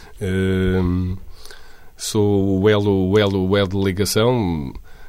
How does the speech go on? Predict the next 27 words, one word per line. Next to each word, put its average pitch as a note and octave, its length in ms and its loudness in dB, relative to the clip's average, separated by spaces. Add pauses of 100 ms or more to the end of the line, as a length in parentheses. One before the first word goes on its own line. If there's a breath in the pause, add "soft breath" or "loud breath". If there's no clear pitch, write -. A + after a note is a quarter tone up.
(160 soft breath)
entre, F2 1000 2
entre E2+ 180 -4
presidente, G2+ 760 2 (200)
equipa G2+ 580 0
A, G2+ 80 4
equipa F#2 360 0
B, A2 380 4 (480 loud breath)
eh, F2 720 -2
equipa F2 360 -6
de, F2 560 -2
de E2 100 -6
júniores, A2 560 0 (100)
porque, E2 600 -6 (600 loud breath)
eh, B1 1400 -6
com - 140 -4
a F#2 40 0
introdução F#2 480 -2
da F2+ 100 0
equipa F2+ 280 -4
B, F#2 440 0 (240 loud breath)
eh, D#2+ 680 -2
tivemos F2+ 380 -2
que - 140 -12
remodelar F#2 640 -2
aqui F2+ 540 -2
isto - 300 -10
tudo, G2+ 440 -2